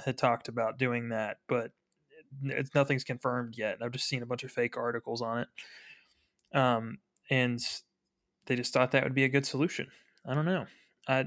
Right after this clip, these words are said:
I think it's kinda smart. Um, I do wish it was available everywhere, but we've gone, we've gone over that with, um, some of the Heaven Hill stuff that's come out recently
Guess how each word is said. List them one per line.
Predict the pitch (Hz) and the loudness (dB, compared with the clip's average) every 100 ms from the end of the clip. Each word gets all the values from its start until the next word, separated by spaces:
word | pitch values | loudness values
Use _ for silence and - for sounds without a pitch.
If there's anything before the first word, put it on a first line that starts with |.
| - | 0
I | 131 | 0
think | 160 139 | 2 0
it's | 127 | -2
kinda | 143 127 | -2 0
smart. | - 127 123 123 _ _ | 0 2 0 -2 _ _
Um, | 131 120 107 110 - | -2 -2 -4 -10 -4
I | 135 | 0
do | 135 139 | 4 4
wish | 139 - | 4 2
it | 123 | 0
was | 120 117 - | 0 -2 -2
available | 135 131 127 120 113 | 2 4 4 2 -2
everywhere, | 127 123 120 110 113 117 | -2 -2 -4 -4 -6 -6
but | 123 | -4
we've | 131 131 | -4 0
gone, | 135 127 120 123 _ - - - - - - | 0 0 -2 -10 _ -20 -20 -20 -20 -10 -4
we've | 156 | 2
gone | 151 135 | 4 4
over | 127 120 117 | 4 2 4
that | 135 - | 4 4
with, | - 113 - | 0 -6 -4
um, | 120 113 110 113 _ _ _ | -2 -2 -4 -10 _ _ _
some | - 143 123 | -6 -2 -2
of | 120 - | -2 -2
the | 120 117 113 - - _ _ - | -2 -2 -6 -10 -20 _ _ -2
Heaven | 143 131 | 0 2
Hill | 135 151 | 0 0
stuff | - 117 113 | 0 -2 -4
that's | 123 - | -8 -8
come | 120 113 | -6 -6
out | 104 - | -6 -8
recently | 120 - 120 117 117 | -8 -6 -6 -8 -10